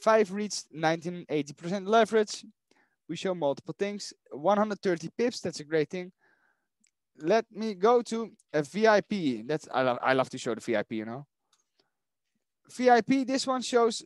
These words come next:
the new coins to be unlocked. You can see 'em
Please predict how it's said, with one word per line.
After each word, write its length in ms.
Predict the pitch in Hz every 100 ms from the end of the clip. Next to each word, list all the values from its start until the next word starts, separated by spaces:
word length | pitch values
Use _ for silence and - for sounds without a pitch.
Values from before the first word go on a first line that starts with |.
| _ 147
the 140 | 170
new 220 | 196 214
coins 340 | - 226 226 -
to 80 | 196
be 100 | 202
unlocked. 500 | 196 190 185 - -
You 160 | 175
can 200 | 185 226
see 220 | 196 247 240
'em 180 | 220